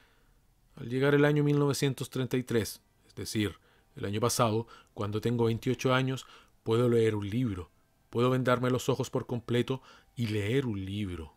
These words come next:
de cabo a rabo. Así que por fin lo he conseguido, este poder. Ya estoy seguro de que es mío y, enseguida,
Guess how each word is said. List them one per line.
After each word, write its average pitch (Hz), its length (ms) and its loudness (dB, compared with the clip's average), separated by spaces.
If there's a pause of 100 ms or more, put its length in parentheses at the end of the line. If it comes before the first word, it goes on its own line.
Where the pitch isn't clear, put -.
de 90 160 -10
cabo 85 460 -8
a 101 100 -12
rabo. 80 400 -10 (560)
Así 117 260 -6
que 139 120 0
por 143 160 4
fin 143 380 0 (220)
lo 101 200 -4
he 101 80 -4
conseguido, 87 640 -10 (540)
este - 320 -10
poder. 87 380 -6 (840)
Ya 127 220 -6
estoy 131 240 2
seguro 139 340 2
de 131 140 2
que 127 160 4
es 120 160 0
mío 117 340 2 (360)
y, 98 320 -8 (340)
enseguida, 98 680 -4